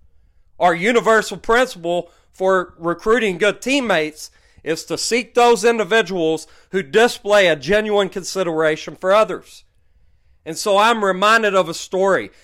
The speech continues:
This story was my senior year. It was the fall of ninety-seven, and I was one of the captains on the football team. If you were tuning into the last episode of the Teacher Preacher podcast,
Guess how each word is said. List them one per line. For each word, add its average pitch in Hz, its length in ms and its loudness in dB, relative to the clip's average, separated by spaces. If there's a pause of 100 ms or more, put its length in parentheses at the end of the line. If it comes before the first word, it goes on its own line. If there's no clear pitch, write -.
(160)
This 208 180 -2
story 220 440 0
was 185 340 0
my 185 240 2
senior 202 480 -4
year. 190 400 -2 (260)
It 180 100 -4
was 190 240 -2
the 185 100 -2
fall 214 400 4
of 175 80 0
ninety-seven, 202 840 0 (280)
and 165 180 -6
I 214 260 4
was 196 340 0
one 202 260 2
of 190 240 2
the 160 100 2
captains 202 540 0
on 185 160 4
the 170 80 -2
football 170 460 0
team. 135 400 -8 (920)
If 151 160 -10
you 214 140 -2
were 202 140 2
tuning 208 380 2
into 202 280 0
the 175 240 2 (200)
last 202 400 4
episode 202 540 2
of 180 140 0
the 160 80 0
Teacher 220 400 -6
Preacher 165 420 -4
podcast, 170 720 0